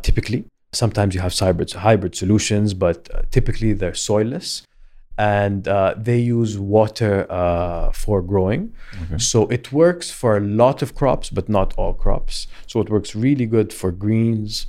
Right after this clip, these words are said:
Speaker 1: some types of tomatoes, and some products, but it doesn't work for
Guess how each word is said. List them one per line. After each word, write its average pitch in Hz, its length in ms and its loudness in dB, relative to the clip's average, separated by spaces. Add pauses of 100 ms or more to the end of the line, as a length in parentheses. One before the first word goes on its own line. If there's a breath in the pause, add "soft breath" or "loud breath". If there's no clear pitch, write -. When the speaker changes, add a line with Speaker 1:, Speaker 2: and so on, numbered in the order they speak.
(160)
Speaker 1:
some 104 400 0
types 98 340 -2
of 87 140 -10
tomatoes, 110 840 0 (340)
and 107 220 0
some 104 220 0
products, 104 400 2
but 98 200 0
it 104 140 -8
doesn't 139 320 0
work 117 320 0
for 95 540 0